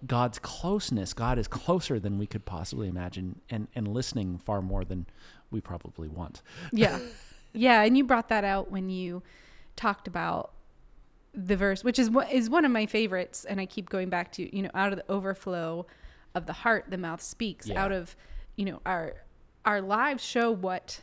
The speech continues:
Speaker 2: is important to us. Our words, our, a-, and I would expand that to our actions and the way we spend our time.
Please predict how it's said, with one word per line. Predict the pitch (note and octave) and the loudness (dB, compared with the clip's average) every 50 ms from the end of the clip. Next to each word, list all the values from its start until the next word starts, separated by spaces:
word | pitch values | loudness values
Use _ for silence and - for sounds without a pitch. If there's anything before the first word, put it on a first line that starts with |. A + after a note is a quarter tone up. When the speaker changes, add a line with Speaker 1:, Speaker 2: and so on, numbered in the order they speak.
| - _ _ _ _ _ _ _ - | -18 _ _ _ _ _ _ _ -2
Speaker 2:
is | G#3+ G#3 | 0 2
important | G3+ F#3 F3+ D#3 F3 G3 G#3 G3 D#3+ F3 E3 E3 | 2 0 0 0 0 0 0 0 -2 -6 -8 -8
to | - - F#3 E3+ | -8 -8 -6 -6
us. | D#3+ D#3+ C3+ - G3+ - - - - - - - - _ _ _ _ _ _ _ _ _ _ _ _ _ _ _ _ _ _ - | -4 -6 -6 -8 -10 -12 -12 -12 -12 -12 -16 -20 -20 _ _ _ _ _ _ _ _ _ _ _ _ _ _ _ _ _ _ -4
Our | - F#3 F3 F#3 | -2 0 0 0
words, | F#3 F3+ A3 A3+ A3 G#3+ G#3+ G#3 G#3 G3 F#3+ G3 - - | 0 2 4 4 6 6 4 2 0 -2 -6 -8 -8 -6
our, | E3+ E3 E3 E3+ D#3+ - - _ _ _ _ _ _ _ | -4 -4 -4 -4 -6 -8 -12 _ _ _ _ _ _ _
a-, | - G3 F3 - | -2 -2 -2 -2
and | - G3 F#3+ F3+ | -2 -2 -2 -2
I | F3 | -2
would | F3 D#3+ | -4 -6
expand | F3+ - - - - _ _ _ _ - - _ _ - G#3+ G3 F#3 F#3 F#3 | -8 -10 -14 -18 -20 _ _ _ _ -20 -20 _ _ -2 0 0 0 0 -2
that | F3 - - | -4 -4 -6
to | - G3 | -4 -2
our | F#3 F3+ E3+ | -2 0 0
actions | D#3 - E3 E3+ - - - F#3+ F3+ F3 E3+ | 0 0 -2 -2 -4 -4 -4 -4 -4 -4 -6
and | F3 E3+ | -6 -6
the | F3 E3+ | -6 -4
way | E3+ F3 E3+ | -4 -6 -6
we | E3+ F3 | -6 -8
spend | E3+ - - - F3+ F3 E3+ | -8 -8 -6 -6 -6 -4 -4
our | E3 D#3+ E3 | -6 -6 -6
time. | - - - F#3 F3 F3 E3 E3+ E3+ E3+ F3 | -8 -8 -8 -6 -4 -4 -4 -4 -6 -8 -10